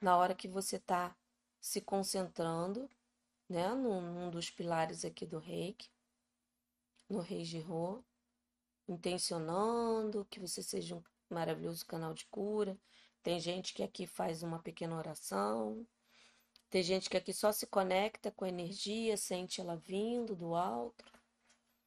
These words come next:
Aqui você já pode perceber algo. Por isso que eu falo, eu posso listar aqui, como eu já listei alguns exemplos, mas é primordial que você abra sua mente, só perceba.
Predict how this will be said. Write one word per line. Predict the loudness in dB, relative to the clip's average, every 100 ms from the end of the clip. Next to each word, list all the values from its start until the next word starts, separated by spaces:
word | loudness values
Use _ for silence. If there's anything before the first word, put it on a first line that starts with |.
| _ -12 4
Aqui | 4 4 0
você | -2 0 0
já | -2
pode | 0 0 0
perceber | -2 -2 -2 0 0 2
algo. | 2 2 -2 -10 -14 _ _ _ _ _ _ _ _ _ _ _ -20 _ 0
Por | 4
isso | 4 4
que | 6
eu | 6
falo, | 6 8 8 8 4 2
eu |
posso | 6 8 8 6
listar | 2 4 6 8 8
aqui, | 6 -2
como | 0 2 4
eu |
já | 6 4
listei | 4 0 2 2
alguns | 2 0 -4
exemplos, | -4 -4 -2 0 -2 -6 -10 -10 -14 _ _ _ _ _ _ 2
mas | 8 8 8
é | 4
primordial | 2 0 2 4 6 6 6
que | 4
você | -2 0 4
abra | 6 6 4 0 0
sua | 0 0
mente, | 0 0 -2 -6 -8 -8 -8
só | -4 -4
perceba. | -2 -4 -4 -2 -2 -2 -8